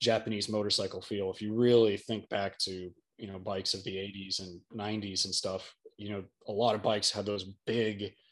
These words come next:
uh, I, I don't wanna say riser bars, but that's what they are. So the riser bars with a pretty hefty back sweep, you know, sort of, um, profile to them.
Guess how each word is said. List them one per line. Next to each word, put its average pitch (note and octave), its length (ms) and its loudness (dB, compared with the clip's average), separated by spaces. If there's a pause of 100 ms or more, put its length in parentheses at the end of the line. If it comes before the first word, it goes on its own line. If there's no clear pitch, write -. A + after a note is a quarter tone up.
(840)
uh, - 260 -12 (120)
I, G2+ 220 -4 (100)
I A2+ 60 -4
don't A2+ 100 0
wanna A2 160 -2
say G2+ 420 2 (360)
riser A2 480 4
bars, A2 400 4
but G#2+ 100 -4
that's G2+ 160 -4
what G2+ 120 -6
they F#2+ 120 -4
are. F2 300 -4 (280)
So G#2+ 200 0
the G2+ 60 0
riser A2+ 320 4
bars G#2+ 340 4
with A2+ 240 0
a G2 160 -4 (120)
pretty E3 300 2
hefty C3 640 0
back A2+ 340 -2
sweep, C#3+ 400 2 (500)
you A#2+ 100 -2
know, A2+ 320 0 (100)
sort A2+ 280 2
of, G#2 200 2
um, G2 380 -2 (1200)
profile C3+ 440 8
to D3+ 120 4
them. D#3 200 2